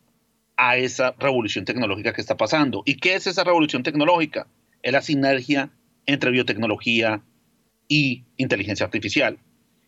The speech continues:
Y eso apenas se está digiriendo. Cómo eso va a cambiar la humanidad, cómo eso va a cambiar las cadenas de valor en el mundo,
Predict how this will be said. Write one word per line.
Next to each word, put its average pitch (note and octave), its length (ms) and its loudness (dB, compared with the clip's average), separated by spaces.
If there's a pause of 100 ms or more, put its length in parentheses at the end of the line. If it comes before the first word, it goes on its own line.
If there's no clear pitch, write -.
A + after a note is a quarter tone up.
(140)
Y D#3+ 160 2
eso E3+ 460 2
apenas E3+ 460 0
se D#3 60 -6
está - 160 -4
digiriendo. G2+ 580 -6 (280)
Cómo E3 260 2
eso D#3+ 280 2
va D#3 80 2
a - 20 -6
cambiar D3 300 0
la D3 60 4
humanidad, A#2 500 0 (320)
cómo D#3+ 380 4
eso D3+ 340 2
va C#3+ 80 4
a - 40 -2
cambiar C3 260 0
las C3 140 -2
cadenas A2 240 -4
de B2+ 80 2
valor G#2 220 2
en A#2 100 0
el A#2+ 60 0
mundo, A#2 380 -2